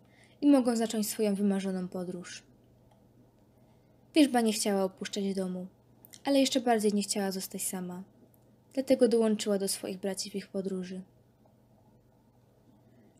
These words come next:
Pewnego dnia podczas drogi rodzeństwo zostało zaatakowane przez psy. Dąb postanowił wtedy poświęcić Wierzbę, która była od nich znacznie słabsza i wolniejsza,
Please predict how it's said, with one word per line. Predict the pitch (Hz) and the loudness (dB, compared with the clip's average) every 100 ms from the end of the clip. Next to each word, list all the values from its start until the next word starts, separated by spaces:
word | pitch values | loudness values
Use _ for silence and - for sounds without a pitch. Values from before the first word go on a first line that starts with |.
| _ _ _ - | _ _ _ -8
Pewnego | 208 240 320 311 208 | -6 -4 0 2 2
dnia | 180 180 | 0 -8
podczas | - 214 - 196 | -10 -10 -6 -8
drogi | - 180 - 214 220 - _ - | -6 -10 -10 -14 -14 -20 _ -10
rodzeństwo | 202 247 262 - | -6 -4 -4 -4
zostało | 226 208 220 208 | -6 -6 -4 -4
zaatakowane | 202 202 202 190 196 190 | -4 -6 -10 -6 -4 -4
przez | - 190 | -6 -10
psy. | - - 196 - _ _ _ - - _ _ _ _ _ _ - _ _ _ _ _ _ | -8 -8 -8 -14 _ _ _ -20 -20 _ _ _ _ _ _ -20 _ _ _ _ _ _
Dąb | 254 269 | -4 -4
postanowił | - 233 - 220 226 233 220 | -4 -8 -6 -6 -6 -2 -4
wtedy | 226 214 208 | -2 -4 -4
poświęcić | - 202 208 202 190 | -4 -4 -2 -4 -4
Wierzbę, | 185 190 185 185 190 - _ _ _ | -6 -6 -6 -10 -10 -14 _ _ _
która | - - 220 | -14 -2 -2
była | 208 220 - | 0 -2 0
od | 226 220 | -2 -2
nich | 214 | -4
znacznie | 214 233 - 208 | -2 -4 -4 -4
słabsza | 214 202 - 196 | -2 -4 -2 -4
i | |
wolniejsza, | 190 190 185 185 190 | -4 -4 -4 -6 -8